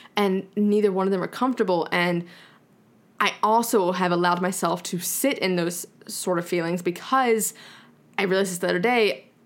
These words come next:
I have notoriously always been dumped in relationships. I've never been the one to be the dumper, and a lot of times it's because that would require me to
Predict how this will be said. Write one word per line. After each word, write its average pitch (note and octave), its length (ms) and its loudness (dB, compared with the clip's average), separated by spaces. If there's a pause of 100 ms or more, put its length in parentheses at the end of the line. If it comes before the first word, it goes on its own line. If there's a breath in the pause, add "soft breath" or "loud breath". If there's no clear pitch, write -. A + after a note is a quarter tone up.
(240)
I B3 640 2
have G#3 320 -2
notoriously F#3 520 -2
always E3 320 -2
been F#3 380 -2 (400)
dumped E3+ 380 -2 (120)
in F3+ 100 -4
relationships. F3 600 -4
I've F3+ 140 -2
never F3 240 0
been F3+ 140 -4
the F3+ 140 -2 (240)
one F#3 300 0
to F#3+ 160 -4
be F3+ 180 -4
the F3 160 -4
dumper, F3 920 -2 (560 loud breath)
and F3 520 0 (100)
a G3 40 2
lot F3+ 140 2
of F3+ 60 0
times F#3+ 320 0
it's F#3 100 -8
because E3+ 640 -2 (160)
that E3+ 240 0
would D#3+ 120 -6
require E3+ 440 -2
me E3 360 -2
to E3 840 -2